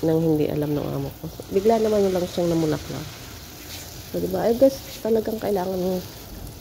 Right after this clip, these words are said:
na diligan everyday.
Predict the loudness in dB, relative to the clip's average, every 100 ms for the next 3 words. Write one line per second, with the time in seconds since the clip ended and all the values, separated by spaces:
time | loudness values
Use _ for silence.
0 | -16 -16 -16 -14 -4 0 4 4 2 -2
1 | -10 -10 -10 -12 -14 -16 -16 -16 -16 -16
2 | -16 -16 -16 -16 -10 -8 -8 -8 -12 -14
3 | -16 -16 -16 -16 -16 -14 -8 2 6 6
4 | 6 6 6 4 2 4 4